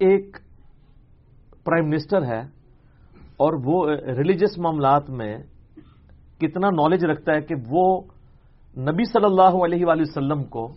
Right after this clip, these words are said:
رول ماڈل کے طور پر پیش کرتے ہوئے اپنے بچوں کو ایجوکیٹ کر رہا ہے، اپنی رعایا کو ایجوکیٹ کر رہا ہے۔ اس تقریر میں جو ایک دو ان سے غلطیاں ہوئی ہیں اس کو چھوڑ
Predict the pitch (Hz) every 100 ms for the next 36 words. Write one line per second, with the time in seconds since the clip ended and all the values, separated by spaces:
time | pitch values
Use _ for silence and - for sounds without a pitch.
0 | - _ - 131 190 208 175 165 165 180
1 | 185 - - - - - - - 165 165
2 | 170 170 180 170 175 175 - 160 175 156
3 | 170 143 160 135 135 - 143 135 131 131
4 | 120 - 98 87 90 - _ _ _ _
5 | _ 135 135 151 139 127 131 131 113 104
6 | 107 101 - - - _ - - - -
7 | 170 - 160 185 208 202 196 202 180 185
8 | 185 208 196 190 135 139 175 185 190 180
9 | 185 - 151